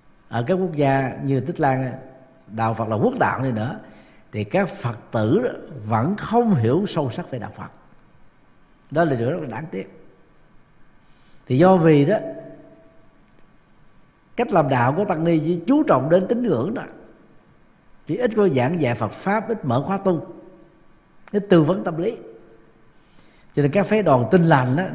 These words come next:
nó tận dụng một cái cơ hội đó phát triển đạo của họ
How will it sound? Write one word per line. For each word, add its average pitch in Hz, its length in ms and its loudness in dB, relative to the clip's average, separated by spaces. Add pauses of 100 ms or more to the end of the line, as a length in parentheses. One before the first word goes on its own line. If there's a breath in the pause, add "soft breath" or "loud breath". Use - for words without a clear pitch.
(200)
nó 165 100 -4
tận 165 400 2
dụng 139 140 8
một 127 80 0
cái 170 160 0
cơ 160 100 4
hội 113 240 -2
đó 135 260 -8 (160)
phát 254 320 -6
triển 127 280 -4
đạo 117 320 -10 (280)
của 165 80 -4
họ 101 280 -8